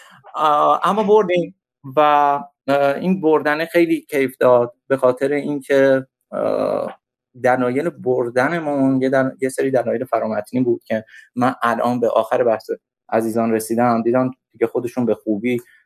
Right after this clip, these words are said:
بهش اشاره کردن. آه، دلایل برد رئال مطلقاً نه حت-، نه به خاطر کیفیت بازیکنامون بود و نه حتی به خاطر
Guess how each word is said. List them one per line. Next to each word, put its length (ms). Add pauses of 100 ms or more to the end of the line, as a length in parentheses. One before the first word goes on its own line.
(140)
بهش 240
اشاره 300
کردن. 480 (140)
آه، 420
دلایل 640 (280)
برد 280
رئال 680
مطلقاً 640
نه 420
حت-، 180 (140)
نه 220
به 60
خاطر 460 (320)
کیفیت 460
بازیکنامون 1200
بود 260
و 100
نه 200
حتی 360
به 80
خاطر 480